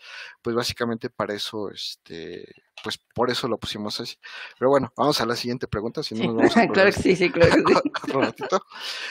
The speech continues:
Speaker 1: Platícanos primero de qué pensaste que se trataba la carrera y después si realmente se trataba de eso.
Speaker 2: Pues fíjate que sí, o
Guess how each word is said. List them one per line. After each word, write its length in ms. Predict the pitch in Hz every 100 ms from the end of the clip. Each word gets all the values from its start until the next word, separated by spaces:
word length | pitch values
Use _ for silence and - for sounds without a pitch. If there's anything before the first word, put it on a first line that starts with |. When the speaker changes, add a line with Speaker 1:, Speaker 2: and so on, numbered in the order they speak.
| - - - _ _ _
Speaker 1:
Platícanos 640 | - 143 - - 196 170 -
primero 380 | 135 139 147
de 80 | 139
qué 100 | -
pensaste 480 | - 135 135 139 147
que 100 | -
se 140 | -
trataba 400 | 113 110 127 127
la 120 | 120 101
carrera 440 | 117 127 147 208 -
y 120 | 131
después 440 | 117 - 139 147 - -
si 200 | - 127
realmente 460 | 123 117 113 -
se 140 | 117 101
trataba 420 | 104 98 104 101
de 120 | 95
eso. 200 | 90 - _ _ _ _ _ - _ _ _
Speaker 2:
Pues 160 | - 202
fíjate 360 | - 381 370
que 160 | - 190
sí, 580 | - - - - 269 180
o 180 | 190